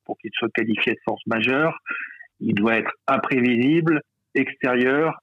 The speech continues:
et irrésistible. Alors, je vais pas rentrer dans tous les détails de ces termes barbares, mais il apparaît assez clairement que pour les contrats qui aujourd'hui font l'objet de débats entre ayants droit et diffuseurs, par exemple, l'arrêt des compétitions du fait de la pandémie,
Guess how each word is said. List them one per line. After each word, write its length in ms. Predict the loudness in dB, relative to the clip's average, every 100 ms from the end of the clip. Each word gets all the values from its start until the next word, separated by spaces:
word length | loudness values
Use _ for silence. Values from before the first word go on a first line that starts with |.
| _
et 80 | 2
irrésistible. 760 | 2 2 0 -2 -2 -4 -2 -2
Alors, 160 | -2
je 60 | -2
vais 80 | -2
pas 100 | -2
rentrer 320 | 0 -2 -2
dans 140 | -2 -2
tous 80 | 0
les 80 | 2
détails 400 | 2 2 0 2
de 80 | 0 2
ces 160 | -2 -2 _
termes 240 | 0 2
barbares, 560 | 4 2 4 2 2 -2 -12 -16 -16 -16 -12
mais 220 | -4 0
il 100 | 0
apparaît 320 | 0 0 0
assez 220 | -2 -6
clairement 440 | -2 -2 0 0 0
que 100 | -6 -6 _ _ _
pour 160 | -2 -2
les 100 | -2
contrats 460 | -2 -4 0 -2
qui 220 | -2 -12 -2
aujourd'hui 640 | 0 2 2 2 2 0 _ _ _ _ -2
font 100 | 0
l'objet 320 | 2 2 0
de 60 | 0
débats 340 | 2 2 2
entre 240 | 0 -4 -4
ayants 160 | -2
droit 240 | 0 0 0
et 40 |
diffuseurs, 520 | -2 -2 -2 -2 -2
par 140 | -2 -2
exemple, 400 | 0 0 0 -8 -18 -20 -20 _ -4
l'arrêt 420 | 0 2 2 0
des 120 | -2
compétitions 720 | -6 -6 -6 -8 -12 -6 -6 -8 _ _ _ -6
du 120 | -4
fait 220 | 0 0
de 80 | 0
la 100 | -2
pandémie, 480 | -2 -2 2 2